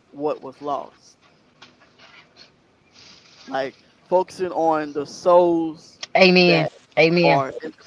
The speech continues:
Speaker 1: building and that are still there, and then the ones that, that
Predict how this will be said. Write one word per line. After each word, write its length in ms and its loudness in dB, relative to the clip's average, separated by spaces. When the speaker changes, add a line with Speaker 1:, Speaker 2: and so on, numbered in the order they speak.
Speaker 1:
building 400 -4
and 160 -8
that 200 -4
are 180 -6
still 720 -6
there, 400 2
and 120 -12
then 160 -8
the 60 -8
ones 320 -6
that, 200 -10
that 120 -12